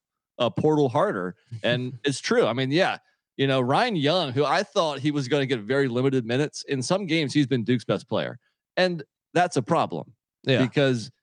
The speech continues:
Speaker 1: he should not be Duke's best player.
Speaker 2: C-,
Speaker 1: He
Speaker 2: because
Speaker 1: should
Speaker 2: he,
Speaker 1: be
Speaker 2: because he wasn't even Northwestern's best player.
Speaker 1: No, he wasn't, like, a, a top
Speaker 2: <laughs>
Speaker 1: three player on
Speaker 2: Yeah,
Speaker 1: Northwestern.
Speaker 2: yeah, <laughs> yeah.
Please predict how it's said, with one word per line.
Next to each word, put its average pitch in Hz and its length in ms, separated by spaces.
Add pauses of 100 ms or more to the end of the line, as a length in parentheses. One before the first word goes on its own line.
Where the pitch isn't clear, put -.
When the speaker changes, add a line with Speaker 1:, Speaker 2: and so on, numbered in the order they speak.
(160)
Speaker 1:
he 151 120
should 151 240
not 160 260
be 139 140
Duke's 127 320
best 110 280
player. 87 280
Speaker 2:
C-, 208 120
Speaker 1:
He - 80
Speaker 2:
because 214 200
Speaker 1:
should - 100
Speaker 2:
he, 202 40
Speaker 1:
be 175 200
Speaker 2:
because 202 240
he 254 100
wasn't 277 260
even 240 160
Northwestern's 240 600
best 175 240
player. 349 120 (120)
Speaker 1:
No, 160 160 (120)
he 214 100
wasn't, 277 400
like, 254 180
a, 254 220
a 254 80
top 262 300
Speaker 2:
<laughs> - 120
Speaker 1:
three 339 180
player 190 360
on 147 80
Speaker 2:
Yeah, 185 200
Speaker 1:
Northwestern. 127 280
Speaker 2:
yeah, 135 320
<laughs> 170 100 (140)
yeah. 170 80